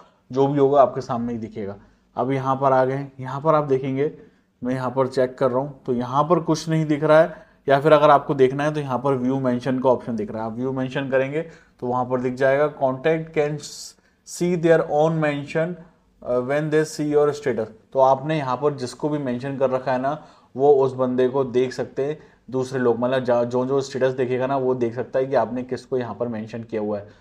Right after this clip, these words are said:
तो कैसे, अब मैं दूसरा मोबाइल उठाता हूँ। तो जैसे ही आप किसी को मेंशन करेंगे तो वहाँ पर एक मैसेज जाएगा सामने वाले के बाद, "You were mentioned" करके वहाँ पर एक मैसेज जाएगा सामने वाले का कि आपको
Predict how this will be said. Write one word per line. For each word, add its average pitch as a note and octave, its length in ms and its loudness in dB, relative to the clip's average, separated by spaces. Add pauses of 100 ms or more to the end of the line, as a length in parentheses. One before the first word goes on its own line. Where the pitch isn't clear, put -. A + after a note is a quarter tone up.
(200)
तो B2 80 -6
कैसे, D3+ 380 2
अब C3+ 200 -4
मैं C3+ 140 -4
दूसरा A#2+ 280 0
मोबाइल A#2 240 -2
उठाता A2+ 300 -4
हूँ। C#3 160 -10
तो C#3 100 -4
जैसे C3+ 320 -2
ही F#3+ 40 8
आप F3+ 160 4
किसी E3 160 -4
को E3 140 0 (140)
मेंशन C3+ 460 -4
करेंगे C#3 380 0 (400)
तो B2+ 80 -2
वहाँ B2+ 280 4
पर D#3+ 160 4
एक D3+ 120 2
मैसेज C#3+ 340 -2
जाएगा C#3 320 4
सामने C3 320 -4
वाले B2+ 200 0
के B2+ 120 2
बाद, C3+ 280 2 (320)
"You C#3 260 2
were D3+ 240 8
mentioned" C3 480 -2
करके C3 260 4
वहाँ A#2+ 180 -2
पर C3 140 -2
एक C3 140 -2
मैसेज A2+ 400 -4
जाएगा A#2 280 0
सामने A#2 240 -6
वाले A#2 140 -2
का B2+ 160 -2
कि C3 100 -2
आपको C#3 440 0